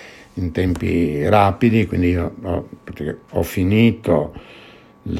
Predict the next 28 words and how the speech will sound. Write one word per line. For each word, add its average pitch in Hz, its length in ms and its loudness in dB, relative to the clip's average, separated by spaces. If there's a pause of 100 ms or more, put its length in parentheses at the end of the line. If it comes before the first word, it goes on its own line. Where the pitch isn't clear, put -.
tutte 104 300 0
le 104 180 4
ore 98 400 6
in 82 120 0
file 90 540 2
audio 127 680 6
e, 104 380 0
ah, 104 380 -2
e 98 160 0
c'è 110 420 2 (920)
parallelo 117 1080 6 (720)
un 107 360 2
segmento 110 720 2
di 92 140 0
file 110 360 4
testo 107 420 0
che 107 160 2
anche 113 400 4
copre 104 280 2
tutte 95 200 -2
le 98 100 2
ore, 95 160 2
quindi 110 180 2
avete 110 220 2
un 104 120 2
doppio 113 380 4
corso 104 840 4 (760)
completo 92 840 2